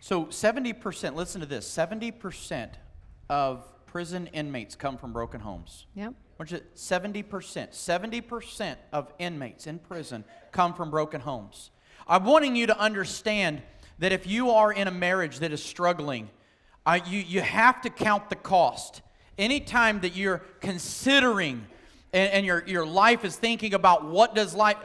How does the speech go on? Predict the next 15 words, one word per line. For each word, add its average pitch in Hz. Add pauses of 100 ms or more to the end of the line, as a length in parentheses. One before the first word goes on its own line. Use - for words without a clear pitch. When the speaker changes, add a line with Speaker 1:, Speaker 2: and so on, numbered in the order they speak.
Speaker 1:
you 202
have 247
to 254
count 220 (280)
the 175
cost, 208
because 196
most 262
of 208
the 202
time 208
we 233
walk 220
into 233
it, 165